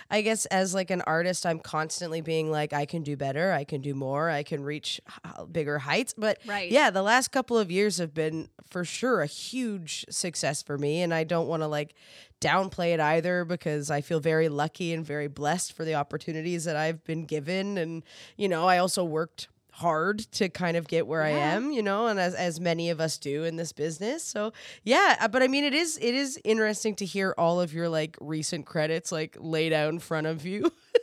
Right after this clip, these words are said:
Speaker 1: And you're like, "Oh
Speaker 2: Yes.
Speaker 1: yeah, I did do that. That was fun. That was a fun
Speaker 2: I think
Speaker 1: thing
Speaker 2: that's
Speaker 1: I did."
Speaker 2: something, like,
Speaker 1: And <laughs>
Speaker 2: you should have to do for yourself every once in a while. 'Cause honestly, me reading that from,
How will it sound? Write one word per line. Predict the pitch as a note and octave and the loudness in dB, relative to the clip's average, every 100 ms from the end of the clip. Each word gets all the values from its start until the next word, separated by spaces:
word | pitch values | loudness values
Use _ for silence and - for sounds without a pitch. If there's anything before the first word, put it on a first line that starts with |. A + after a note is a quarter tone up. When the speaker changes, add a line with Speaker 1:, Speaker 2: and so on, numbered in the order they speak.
| - _ _ _ - - - - | 0 _ _ _ -20 -16 -14 0
Speaker 1:
And | A3 | 6
you're | A#3+ | 8
like, | A#3 C4+ | 8 8
"Oh | |
Speaker 2:
Yes. | G4+ A#4 | 8 8
Speaker 1:
yeah, | D#4+ | 6
I | |
did | A#3 G#4 | 6 6
do | E4+ | 6
that. | A3+ F#3+ F#3 | 6 6 8
That | D4+ | 8
was | A4+ - | 8 6
fun. | - G3+ C4+ E4+ G4 - | 6 8 8 6 2 6
That | D#4+ | 6
was | F#4 | 6
a | |
fun | - A3 G#3 | 4 4 6
Speaker 2:
I | A#3 | 4
think | B3+ | 2
Speaker 1:
thing | A3+ G3+ | 4 4
Speaker 2:
that's | G3 F#3 | 4 4
Speaker 1:
I | |
did." | G3 A3+ C#4 | 4 4 4
Speaker 2:
something, | |
like, | F#4 F#3+ G3 A3+ C#4 A#3 | 4 4 2 -2 -4 -2
Speaker 1:
And | A#3 | 0
<laughs> | E4 | 2
Speaker 2:
you | E4+ E4 | 2 0
should | - D#4 | 0 -4
have | A3 B3 D4 - | 0 2 0 0
to | B3 | -4
do | B3+ D4+ | -2 -4
for | - | -2
yourself | C4+ A#3 A3+ - B3+ F3+ - A#3+ | -4 -4 -4 0 0 0 -4 -2
every | B3 B3+ | 0 0
once | B3+ B3+ B3+ | 0 0 -2
in | B3 | -4
a | A3+ | -4
while. | - - - | -8 -12 -8
'Cause | E4+ | -2
honestly, | F4 A4+ - C5 | 0 0 0 2
me | E4+ E4+ | 4 4
reading | B3+ B3 C4 | 0 -4 -4
that | D#4 G4+ A#4+ - _ _ _ _ _ - | -2 -2 -2 -10 _ _ _ _ _ -4
from, | C#4 B3+ | 0 0